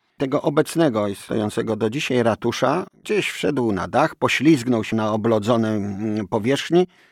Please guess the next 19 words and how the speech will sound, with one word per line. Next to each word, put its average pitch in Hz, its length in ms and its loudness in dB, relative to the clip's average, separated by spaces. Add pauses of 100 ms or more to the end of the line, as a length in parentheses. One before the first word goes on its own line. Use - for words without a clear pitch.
spadł 110 600 -4
na 107 240 -2
dół, 135 300 -2
zginął 98 380 -2
na 87 140 -6
miejscu. 110 520 -2 (480)
W - 40 -18
ten 143 160 0
sposób 135 360 -2
nasza 131 280 0
siedziba 123 440 0
władz 110 600 -4 (420)
jeszcze 131 340 2
nie 123 140 4
zaczęła 123 440 2
działać, 123 380 2
a 127 160 4
już 120 240 -2
pochłonęła 127 680 0